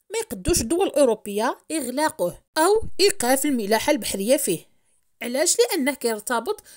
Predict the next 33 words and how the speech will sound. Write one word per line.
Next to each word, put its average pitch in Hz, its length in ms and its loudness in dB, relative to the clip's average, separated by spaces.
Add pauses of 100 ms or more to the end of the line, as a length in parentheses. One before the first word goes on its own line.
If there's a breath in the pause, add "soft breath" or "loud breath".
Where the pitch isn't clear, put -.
(120)
بالقانون 359 440 -2
الدولي 208 560 -6 (120)
اللي 381 120 0
كيسمح 247 680 -4 (320 soft breath)
ببحرية 285 460 0
الملاحة 240 440 0
فيه، - 420 -2
لذلك 285 500 2
هو 320 240 0
مست-، 240 440 -4
هو 370 100 -2 (100)
مستثني، 226 580 -4 (320)
وبالتالي 294 520 2
المغرب 262 380 0
هو 208 200 0
المستفيد. 302 640 -2 (580 soft breath)
هنا 392 460 0
غادي 349 160 2
يجيو 269 420 0
البراميل 233 600 -2
ديال 226 140 0
النفط 226 520 -6
الخام 185 540 -10 (100)
للمغرب، 196 580 -8 (120)
والأكثر 311 560 -6
من 339 200 -8
ذلك 226 360 -4
والحاجة 294 360 -2
الزوينة 285 480 -4
في 233 120 -4
هذا 196 80 -4
الشيء - 220 -4
كامل 247 360 -4